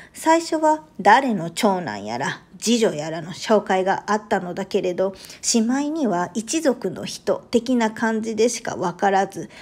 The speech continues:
実母ではないなんて表現があれば、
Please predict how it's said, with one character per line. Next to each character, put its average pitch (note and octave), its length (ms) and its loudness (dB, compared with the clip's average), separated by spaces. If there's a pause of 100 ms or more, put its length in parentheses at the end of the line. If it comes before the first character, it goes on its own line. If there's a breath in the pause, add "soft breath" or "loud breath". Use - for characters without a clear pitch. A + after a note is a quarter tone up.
(320 loud breath)
実 A#3 480 -2
母 F#3 140 4
で C3+ 100 0
は G2+ 200 -4
な F3+ 260 -8
い - 160 -12 (220 loud breath)
な C4+ 160 2
ん C4+ 40 -6
て C#4 100 2 (120)
表 C4+ 300 6
現 A#3 60 0
が F3 200 -2
あ A3 100 4
れ G#3 140 0
ば、 F#3 200 -4